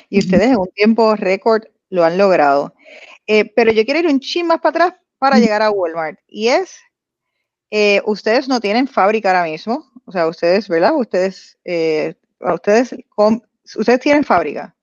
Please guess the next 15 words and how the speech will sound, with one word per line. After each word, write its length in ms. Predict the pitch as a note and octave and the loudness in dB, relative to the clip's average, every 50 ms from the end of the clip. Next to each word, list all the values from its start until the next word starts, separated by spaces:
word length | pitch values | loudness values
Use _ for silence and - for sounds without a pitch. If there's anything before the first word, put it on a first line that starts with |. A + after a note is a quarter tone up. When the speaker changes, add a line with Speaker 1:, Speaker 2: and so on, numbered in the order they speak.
| _ _ _ | _ _ _
Speaker 2:
Sí, 260 | C4+ A#3+ - - - - | -2 -2 -2 -4 -4 -2
eh, 140 | A3+ A3+ A3 | 0 0 2
overseas, 500 | A3+ A#3 A#3+ A#3 A3+ A3+ - G3+ F3 - | 2 2 2 2 2 0 -2 -4 -6 -4
compramos 640 | - G#3 G3 F#3+ - A3+ G#3+ A3+ B3 C#4 D4+ - - - | -6 -6 -6 -2 -2 0 0 2 2 0 -2 -4 -6 -8
overseas. 600 | G#3+ G3+ F#3+ F#3+ F#3+ - D#4+ - - - - _ _ _ - | -6 -4 -4 -4 -4 -6 -10 -12 -12 -16 -20 _ _ _ 0
Ujú. 360 | G3 F#3 F#3+ A3 A#3+ A3+ A3 - _ _ _ _ _ _ - | 2 4 4 4 2 0 -6 -12 _ _ _ _ _ _ -6
Speaker 1:
Exactamente, 680 | A3 G#3+ - G3+ G3 A#3 G#3 F#3 E3+ E3+ F3 F#3 - | -4 -4 -4 -4 -2 -2 -2 -2 -2 -4 -4 -4 -6
correcto. 380 | _ G3+ G3 G#3 G3+ - - F3 | _ -4 -2 -2 -2 -2 -4 -4
Ustedes, 420 | - - G#3 A3 B3 D#4+ - - - | 0 2 4 4 4 4 2 -2 -2
eh, 200 | - G#3 G3 F#3+ | 0 0 0 0
subcontratan. 580 | - A3 - - F#3+ F#3 F#3+ G3 G3+ G#3+ - - _ - - _ _ _ | -2 -4 -2 -2 0 2 2 2 2 0 -2 -4 _ -20 -20 _ _ _
Ese 300 | - C4+ C4 - G#4+ G#4 | -2 -2 2 2 0 2
proceso 640 | - B3 A3 G#3+ G#3+ - A#3 A#3+ C#4+ - - D#3+ D3 | 4 4 4 4 2 2 2 0 0 0 -2 -4 -2
de 80 | - F3 | 0 -2
encontrar 880 | F3 F3+ F3 - F3+ F3+ F3 E3 - F#3 G3+ A3+ G#3 - F3 E3+ _ | -2 -4 -4 -4 -4 -4 -2 -2 0 2 2 2 2 0 -2 -10 _